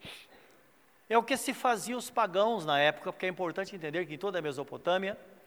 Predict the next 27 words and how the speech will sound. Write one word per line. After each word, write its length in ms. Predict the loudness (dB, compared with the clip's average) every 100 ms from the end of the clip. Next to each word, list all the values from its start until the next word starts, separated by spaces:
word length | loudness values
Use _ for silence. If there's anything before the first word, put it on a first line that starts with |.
| -20 -10
já 160 | 2 4
existiam 540 | 4 -4 -6 0 2
as 160 | 2 -2
leis 480 | 0 0 -2 -8 -12
que 80 |
governavam 720 | -4 -4 -2 0 2 0 -2 -10 -14 -20 -20
as 100 | -14
pessoas. 600 | -12 -10 -8 -8 -12 -18 -20 -20 0
Por 160 | 8 8
exemplo, 320 | 8 2 0
na 80 | -2
Bíblia 180 | -2 -2
Sagrada 300 | 4 4 4
tem 100 | 2
a 60 |
lei 340 | 4 2 0 0
olho 280 | 0 0 -2
por 160 | -2
olho, 160 | -2 -2
dente 240 | -4 -4
por 180 | -6 -4
dente, 400 | -2 -4 -6 -10 -12 -14
já 160 | -4 -2
existia, 640 | -2 -4 -6 -4 -4 -6 -10 -20 -20 -20
desde 360 | -2 6 6 6
oitocentos 480 | 0 0 -4 -4
an-, 100 | -4